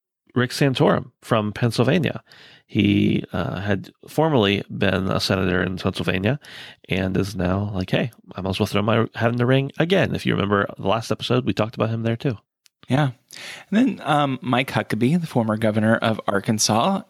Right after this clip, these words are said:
Speaker 2: and you see him quite often on a major news station. He throws his hat into the ring. And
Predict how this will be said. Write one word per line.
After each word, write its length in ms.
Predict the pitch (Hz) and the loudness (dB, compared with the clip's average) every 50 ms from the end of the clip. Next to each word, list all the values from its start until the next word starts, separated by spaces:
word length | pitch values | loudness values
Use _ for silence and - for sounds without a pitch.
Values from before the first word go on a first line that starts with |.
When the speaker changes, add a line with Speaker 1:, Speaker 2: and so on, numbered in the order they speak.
| - | -10
Speaker 2:
and 340 | - 117 104 104 101 101 107 | -6 -4 -2 -2 -2 -2 -2
you 300 | 113 104 104 104 104 107 | -2 -2 -2 -2 -2 -2
see 380 | - - - - 107 104 104 107 | -2 -2 0 -2 -2 -4 -4 -6
him 520 | 110 - - - 98 92 104 120 131 - _ _ _ _ _ _ _ _ _ _ _ _ _ _ - - _ | -10 -8 -4 -2 -2 0 -2 -4 -6 -10 _ _ _ _ _ _ _ _ _ _ _ _ _ _ -20 -16 _
quite 260 | - - 107 101 - - | -4 -2 -2 -2 -2 -2
often 440 | - 104 - - - 160 190 196 - | -2 -2 0 0 2 2 2 2 0
on 380 | - 110 104 101 107 107 - - | 0 0 0 0 0 -2 -4 -4
a 100 | - 104 | -4 -4
major 400 | 104 107 104 104 107 110 110 104 | -2 0 0 0 0 2 2 2
news 260 | 107 110 107 104 104 - | 2 2 2 2 2 2
station. 480 | - - 110 113 117 - - 214 226 - - - - - - - - - - _ _ _ | 2 2 2 2 2 2 2 0 0 -2 -8 -14 -20 -20 -20 -20 -20 -20 -20 _ _ _
He 140 | - 120 | -6 -4
throws 300 | 110 - - 117 113 - | -2 0 0 2 2 4
his 160 | - 117 110 - | 2 2 2 0
hat 220 | 127 107 113 113 | 0 0 0 0
into 240 | - 92 104 - 120 | -2 -4 -2 0 0
the 120 | 104 107 | 2 2
ring. 260 | 117 143 175 208 214 - _ - - - - - - - - _ _ _ | 2 2 2 0 -2 -4 _ -18 -20 -20 -20 -20 -20 -20 -20 _ _ _
And 420 | 151 151 151 151 151 151 151 156 | 0 0 2 2 2 2 2 0